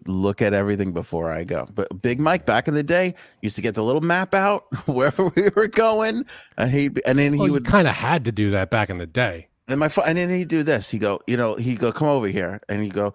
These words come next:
Speaker 1: "We could go in this way, and it looks like if that's a problem, we'll go in. You know, we could come around and go in this way." And I'd look at him and I go, "I'm fucking eight. What do you, I don't even know what any of this means."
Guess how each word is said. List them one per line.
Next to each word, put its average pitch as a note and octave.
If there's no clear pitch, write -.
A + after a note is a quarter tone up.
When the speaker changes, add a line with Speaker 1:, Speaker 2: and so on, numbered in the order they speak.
Speaker 1:
"We A2+
could A#2
go A#2
in A2
this B2
way, G2+
and -
it G2+
looks G#2+
like A2
if G#2
that's G#2
a G#2+
problem, G2
we'll F#2
go G2
in. G2+
You G2
know, G2
we F2+
could -
come G#2+
around G2
and F#2
go F#2
in F#2
this A2
way." F2
And G2
I'd A2
look C3
at G#2
him F#2
and F2
I E2+
go, F2
"I'm C3
fucking D3
eight. F#2
What G#2+
do A2+
you, A2+
I G#2
don't B2
even B2+
know A#2+
what A2+
any A2+
of A#2
this A2+
means." -